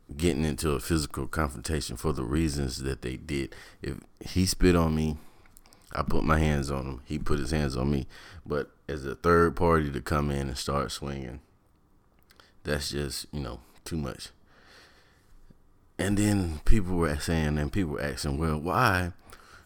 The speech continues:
was LeBron not with his teammates, and why was he over there with Chris Paul when all this was going down?" And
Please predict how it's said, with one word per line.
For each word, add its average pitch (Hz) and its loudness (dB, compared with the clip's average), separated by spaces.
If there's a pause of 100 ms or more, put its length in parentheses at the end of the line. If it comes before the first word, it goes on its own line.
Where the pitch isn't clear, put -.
(100)
was 76 -4
LeBron 78 2
not 73 0
with 73 -2
his 67 -4
teammates, 71 -4
and 73 -2
why 78 2
was 78 0
he 76 0
over 71 0
there 69 -2
with 69 -4
Chris - -6
Paul 67 -4 (560)
when 78 0
all 76 2
this 69 -4
was 69 -8
going 71 -2
down?" 80 -2
And 65 -8